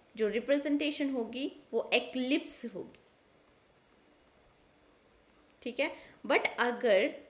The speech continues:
किसी molecule में एक हमें erect Y मिलता है और दूसरा हमें inverted Y मिलता है, या पहला erect होगा दूसरा inverted होगा,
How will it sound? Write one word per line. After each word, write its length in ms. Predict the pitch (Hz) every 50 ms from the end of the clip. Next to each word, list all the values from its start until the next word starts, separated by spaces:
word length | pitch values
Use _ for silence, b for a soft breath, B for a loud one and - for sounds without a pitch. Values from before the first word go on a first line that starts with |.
| - _ _ - _ -
किसी 300 | 285 285 285 - 370 370
molecule 720 | 311 269 220 196 196 196 190 190 - - 196 185 175 180
में 340 | 190 180 185 214 254 294 285 - - - _ _ _ _ _ _ -
एक 300 | - 247 294 302 - - -
हमें 380 | 262 233 240 240 - - -
erect 480 | - 220 202 180 226 269 294 - - -
Y 280 | 269 269 247 226 226 233
मिलता 380 | 226 208 196 190 - - 196 196
है 280 | 202 - 202 214 277 - B B B B B B - -
और 240 | - 214 233 262 311 - - - - - _ _ - 208 185 -
दूसरा 400 | 220 226 233 226 - 285 294 311
हमें 400 | 311 294 269 247 233 240 - -
inverted 720 | - 233 220 214 202 185 208 208 214 208 - 311 311 269
Y 200 | 233 214 180 160
मिलता 340 | 147 151 170 170 165 - 185
है, 280 | 185 214 208 196 220 262 294 - -
या 100 | - 208
पहला 380 | 208 - 208 220 233 220 254 269
erect 440 | 220 226 233 214 202 202 - -
होगा 260 | 226 190 185 - 214 214
दूसरा 360 | 196 208 202 202 - 254 285 285
inverted 640 | 233 220 240 214 185 185 185 185 - 190 185 190 202
होगा, 320 | 185 - - - 220 311